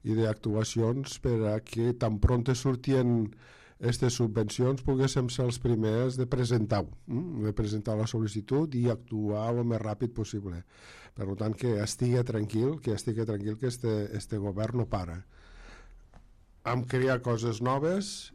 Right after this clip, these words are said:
i no para en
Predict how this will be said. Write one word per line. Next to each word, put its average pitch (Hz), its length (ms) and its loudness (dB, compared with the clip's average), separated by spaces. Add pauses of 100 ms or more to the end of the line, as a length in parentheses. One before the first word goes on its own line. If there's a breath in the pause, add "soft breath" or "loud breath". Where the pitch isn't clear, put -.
(100)
i 110 100 -2
no 107 180 -2
para 123 460 -2 (1120 soft breath)
en 104 240 -4